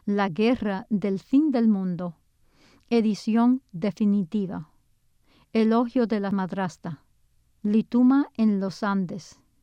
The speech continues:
Los cuadernos de don Rigoberto. La fiesta del chivo. El paraíso en la otra esquina.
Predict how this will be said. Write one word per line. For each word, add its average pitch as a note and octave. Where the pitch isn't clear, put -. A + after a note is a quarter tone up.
Los G#3+
cuadernos G#3+
de G#3
don G#3+
Rigoberto. F#3+
La F#3+
fiesta G#3
del F#3+
chivo. G#3
El B3
paraíso A#3
en A3
la G3+
otra A#3+
esquina. G3